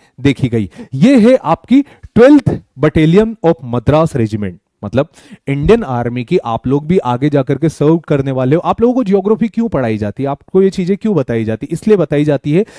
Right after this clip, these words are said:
ताकि इस तरह की डिजास्टरस कंडीशन देखने को मिल जाए। देखो, हमारा जो देश है, हमारा भारत है, ये बहुत प्यारा देश है। इसमें उत्तर में ऊंचे ऊंचे पहाड़ से लेकर के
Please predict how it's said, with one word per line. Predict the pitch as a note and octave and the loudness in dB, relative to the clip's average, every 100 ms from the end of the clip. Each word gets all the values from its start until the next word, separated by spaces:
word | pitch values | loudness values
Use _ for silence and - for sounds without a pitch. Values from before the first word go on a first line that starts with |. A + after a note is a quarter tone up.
| - - | -12 -4
ताकि | F#3+ A3+ | -4 -2
इस | G3 - | -4 0
तरह | G3+ G3 | 0 0
की | A#3 | -2
डिजास्टरस | C#3+ B2+ C3 C#3 - A#3 A#3 - | -2 0 0 -2 -2 -2 0 -4
कंडीशन | C#3+ D#3+ - G#3+ F#3 | -2 -2 -2 -4 -2
देखने | D#3+ - E3 | -4 -2 -6
को | D#3 | -2
मिल | A#2+ | -2
जाए। | G#2 | -2
देखो, | A2+ D#3+ A2+ - _ - | -2 -2 -4 -10 _ -8
हमारा | A2 A#2 D3+ F#3 | -6 -2 0 2
जो | G#3+ | 0
देश | C3+ C3 C#3+ D3 | 0 0 0 -2
है, | F3 | -4
हमारा | C3+ A#2 A#2 D#3 | -6 -6 -4 -4
भारत | F2 G#2 B2 D#3+ B2+ | -6 -2 -2 -2 -2
है, | F3 - _ _ E3 | -2 -4 _ _ 0
ये | |
बहुत | F3 E3 C4 - | 2 4 2 2
प्यारा | D#3+ A#2+ A#2 | -2 0 -2
देश | G#2 G2+ F#2+ | -4 -6 -10
है। | - _ _ - | -14 _ _ -8
इसमें | F3+ - A#3 A#3 | -8 -4 -2 0
उत्तर | F#3 - - B3+ | -2 -2 2 2
में | A3+ A#3 | 4 0
ऊंचे | F3+ F#3+ A3+ | 0 -2 0
ऊंचे | A3+ G3+ A3+ | 0 0 -2
पहाड़ | D3 B2+ F#3 | -2 -2 -2
से | G#3 G3+ | 0 0
लेकर | D#3+ E3 | 0 0
के | - | 0